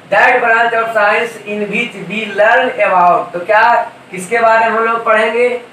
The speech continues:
तो डाटा का कलेक्शन करने के लिए, डाटा का क्लासिफिकेशन करने के लिए, डाटा का ऑब्जर्वेशन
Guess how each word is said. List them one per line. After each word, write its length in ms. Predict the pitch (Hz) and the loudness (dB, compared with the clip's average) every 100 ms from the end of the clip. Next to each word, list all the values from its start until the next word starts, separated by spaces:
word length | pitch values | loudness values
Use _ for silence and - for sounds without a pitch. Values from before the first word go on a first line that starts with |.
| - - | -20 -6
तो 80 | 185 | -2
डाटा 460 | 185 196 196 226 226 | 2 2 2 2 2
का 220 | 220 214 214 | 2 2 2
कलेक्शन 480 | 180 175 196 196 208 | 0 -2 -4 -4 -2
करने 340 | 202 202 214 | -2 -2 -4
के 160 | 214 220 | -2 -4
लिए, 240 | 214 214 | -2 -2
डाटा 400 | - 202 208 226 220 | 0 2 2 2 2
का 180 | 214 208 | 0 0
क्लासिफिकेशन 880 | 202 185 180 202 196 190 185 208 208 | 0 0 0 -6 -12 -6 -6 -4 -4
करने 300 | 208 208 214 214 | -2 -2 -4 -8
के 80 | |
लिए, 160 | 214 214 | -6 -2
डाटा 400 | 196 190 220 214 | 0 0 0 -2
का 420 | 208 208 208 - - - - | 0 2 2 -2 -12 -14 0
ऑब्जर्वेशन 840 | 156 170 180 196 180 202 208 220 | 2 2 0 0 0 -4 -2 -4